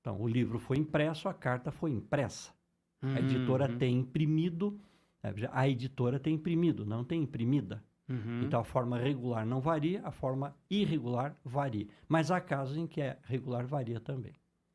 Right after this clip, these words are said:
Speaker 1: Então, é
Speaker 2: É,
Speaker 1: meio delicado o
Speaker 2: é
Speaker 1: assunto.
Speaker 2: delicado, um pouco
Speaker 1: Meio,
Speaker 2: complexo,
Speaker 1: meio
Speaker 2: e até você
Speaker 1: chato.
Speaker 2: pegar ali. Mas eu acho que a
Speaker 1: É.
Speaker 2: principal é a dica, né, que o senhor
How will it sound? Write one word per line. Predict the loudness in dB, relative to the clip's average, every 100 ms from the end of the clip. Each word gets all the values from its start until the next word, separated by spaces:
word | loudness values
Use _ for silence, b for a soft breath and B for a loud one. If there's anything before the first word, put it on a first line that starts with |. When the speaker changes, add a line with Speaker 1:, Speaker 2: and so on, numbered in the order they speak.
| _ b b b _
Speaker 1:
Então, | 4 6
é |
Speaker 2:
É, | 8 10 8
Speaker 1:
meio | 8 6
delicado | 4 4 2 4 6 4
o | 6
Speaker 2:
é |
Speaker 1:
assunto. | 8 8
Speaker 2:
delicado, | 6 8 8 8
um | 6
pouco | 6 8
Speaker 1:
Meio, | 6 6
Speaker 2:
complexo, | 2 6 8 8 6 6 6
Speaker 1:
meio | 6 8
Speaker 2:
e | 6
até | 8 8
você | 8
Speaker 1:
chato. | 10
Speaker 2:
pegar | 8 10 8
ali. | 8 6
Mas | 6
eu | 6
acho | 4 4
que | 4 4 2
a |
Speaker 1:
É. | 4 6
Speaker 2:
principal | 6 4 8 8 8
é | 6 6
a | 6
dica, | 4 2 4
né, | 4 4
que | 2
o | 0
senhor | 4 4 4